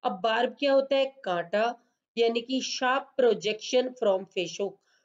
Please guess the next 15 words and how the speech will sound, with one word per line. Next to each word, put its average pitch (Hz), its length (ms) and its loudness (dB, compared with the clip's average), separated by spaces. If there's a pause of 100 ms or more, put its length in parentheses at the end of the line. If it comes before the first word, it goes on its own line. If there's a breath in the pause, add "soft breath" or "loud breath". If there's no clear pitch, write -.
(180)
जो 277 120 4
fish 294 360 -4
hook 254 200 -4
के 254 100 2
आगे 208 280 0
लिखा 196 400 -2
ल-, 202 220 -2
लगा 190 420 2
होता 220 280 0
है, 254 60 4
एक 262 280 -4 (300 soft breath)
sharp 226 580 -2
hook 226 200 0
होता 170 340 2
है। 165 240 -6